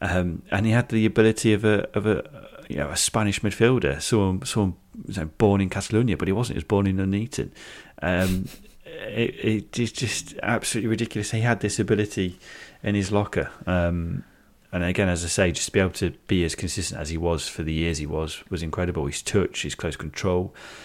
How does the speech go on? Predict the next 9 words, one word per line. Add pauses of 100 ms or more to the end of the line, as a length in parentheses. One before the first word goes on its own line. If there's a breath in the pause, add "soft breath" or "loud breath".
(240 loud breath)
ability
to
dictate,
um,
the
flow
of
a
game,